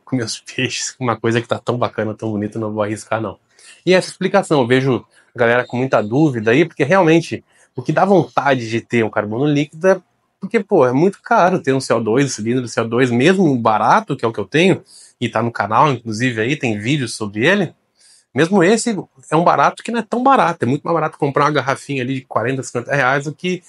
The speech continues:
ter investir na base aí de uns quatrocentos, quinhentos reais pra ter um, pra ter um cilindro de C O dois minimamente bacaninha aí, né? E, vez em quando, tem que gastar um pouquinho mais, ou se for o cilindro profissional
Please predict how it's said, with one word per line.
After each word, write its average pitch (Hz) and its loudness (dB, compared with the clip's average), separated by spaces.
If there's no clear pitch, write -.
ter 143 0
investir 143 0
na 143 2
base 120 -2
aí 120 -2
de 135 -6
uns 127 -8
quatrocentos, 120 -4
quinhentos 113 -10
reais 110 -2
pra 113 -4
ter 113 -6
um, 110 -6
pra - -2
ter - -10
um 110 -6
cilindro 110 -4
de 107 -12
C - -4
O 110 2
dois 107 -4
minimamente 117 -2
bacaninha 113 -4
aí, 104 -8
né? 113 -6
E, 107 -4
vez 127 2
em 131 2
quando, 127 0
tem 123 -4
que 123 -14
gastar 120 0
um 117 -2
pouquinho 127 -2
mais, 120 0
ou 143 4
se 131 -4
for 123 -2
o 120 -4
cilindro 123 -2
profissional 117 0